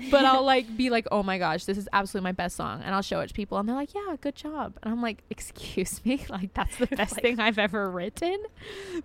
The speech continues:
Speaker 1: But then
Speaker 2: Yeah.
Speaker 1: there's songs where it's like, I'll almost write it as a joke. And
Speaker 2: And then it does better. <laughs>
Speaker 1: Yeah. Like, that happened to me, like, my last year of college. Like, I wrote a song pretty much as a joke, just, like, almost as, like, an exercise for myself.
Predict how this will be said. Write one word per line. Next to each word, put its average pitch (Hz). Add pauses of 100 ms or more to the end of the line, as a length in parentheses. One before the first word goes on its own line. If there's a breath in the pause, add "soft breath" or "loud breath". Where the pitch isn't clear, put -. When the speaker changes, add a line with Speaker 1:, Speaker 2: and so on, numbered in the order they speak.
Speaker 1:
But 349
then 277
Speaker 2:
Yeah. 269
Speaker 1:
there's 269
songs 226
where 226
it's 214
like, 190
I'll 214
almost 208
write 196
it 196
as 190
a 185
joke. 185 (540 soft breath)
And 196
Speaker 2:
And 208
then 208
it 196
does 202
better. 226 (100)
<laughs> -
Speaker 1:
Yeah. 208
Like, 262
that 269
happened 285
to 269
me, 254
like, 208 (680 soft breath)
my 220
last 202
year 208
of 185
college. 185
Like, 190
I 196
wrote 202
a 214
song 226
pretty 196
much 208
as 214
a 190
joke, 190
just, 220
like, 208
almost 196
as, 196
like, 196
an 202
exercise 214
for 226
myself. 226